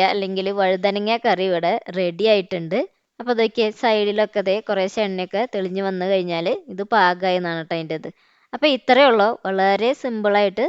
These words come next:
തയ്യാറാക്കിയെടുക്കാൻ പറ്റുന്ന നല്ലൊരു ടേസ്റ്റി ആയിട്ടുള്ള ഒരു കറിയാണ്. അപ്പോൾ നമ്മൾ സാധാരണ വഴുതനങ്ങയൊക്കെ വാങ്ങുമ്പോൾ, ഉം, ഉപ്പേരി വെക്കാറുണ്ട്,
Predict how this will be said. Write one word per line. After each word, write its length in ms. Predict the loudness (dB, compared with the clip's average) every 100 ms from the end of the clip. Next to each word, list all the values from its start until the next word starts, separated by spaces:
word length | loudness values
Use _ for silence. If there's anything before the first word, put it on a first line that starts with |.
| -4
തയ്യാറാക്കിയെടുക്കാൻ 760 | -2 0 0 -2 -2 -4 -2 -4
പറ്റുന്ന 320 | -4 -6 -6
നല്ലൊരു 380 | -6 -4 -2 -4 -6 _
ടേസ്റ്റി 480 | -4 0 -2 -2 0
ആയിട്ടുള്ള 380 | 2 0 0 0
ഒരു 140 | 0
കറിയാണ്. 440 | -2 -2 -2 -4 -6 -10 _ _
അപ്പോൾ 200 | -6 -2
നമ്മൾ 180 | 0 4
സാധാരണ 540 | 6 6 6 6 2 2
വഴുതനങ്ങയൊക്കെ 600 | 2 2 0 -2 -2 0
വാങ്ങുമ്പോൾ, 560 | 2 2 -2 0 2 2 -2 _ _ -6
ഉം, 180 | -2 0
ഉപ്പേരി 500 | -2 -4 0 0 2
വെക്കാറുണ്ട്, 580 | 0 2 2 2 2 -4